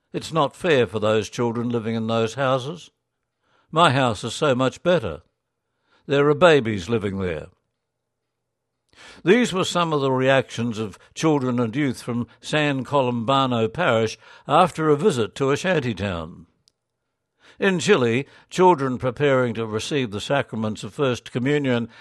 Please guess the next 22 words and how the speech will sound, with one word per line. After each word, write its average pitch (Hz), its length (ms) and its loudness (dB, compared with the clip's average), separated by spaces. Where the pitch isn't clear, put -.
and 117 260 -2
First 127 380 -2
Reconciliation 120 1120 -2
are 131 240 4
invited 135 500 2
to 120 100 -6
show 135 300 2
solidarity 135 880 2
with 113 220 -2
those 123 320 2
in 120 180 -4
need 120 440 -2
through 135 300 -2
some 131 480 0
concrete 143 680 -2
activity. 113 800 -6
And 117 180 -4
likewise, 123 760 2
youth 143 340 0
over 117 280 0
fifteen 160 580 -2
years 113 420 -2